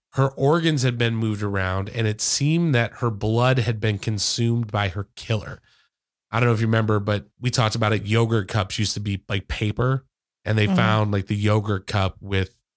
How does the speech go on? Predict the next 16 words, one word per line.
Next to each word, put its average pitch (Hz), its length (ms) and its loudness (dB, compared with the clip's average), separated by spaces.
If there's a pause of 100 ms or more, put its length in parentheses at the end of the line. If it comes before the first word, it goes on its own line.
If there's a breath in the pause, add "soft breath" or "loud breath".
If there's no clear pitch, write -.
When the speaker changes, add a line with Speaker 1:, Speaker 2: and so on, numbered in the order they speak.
(300)
Speaker 1:
lip 113 340 -2
impressions 120 640 2
and 95 140 -4
fingerprints 113 520 0
on 127 160 0
it. 131 160 -4 (440)
So 110 160 0
it - 160 -4
looked 117 380 0
like 98 380 0
the 104 100 -6
killer 104 400 0
was 95 260 -4
drinking 107 540 0
the 92 60 -2
blood 95 520 0